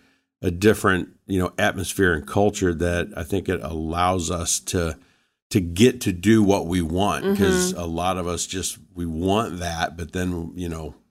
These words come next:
Speaker 1: in past occurrences, we're leery. We're like, "Hmm, I don't know that I should do that."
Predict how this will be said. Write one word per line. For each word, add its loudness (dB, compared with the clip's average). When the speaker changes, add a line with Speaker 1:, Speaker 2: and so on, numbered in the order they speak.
Speaker 1:
in -12
past -6
occurrences, 0
we're 0
leery. 2
We're -14
like, -14
"Hmm, -4
I -2
don't 2
know 2
that -6
I 2
should 0
do 6
that." -4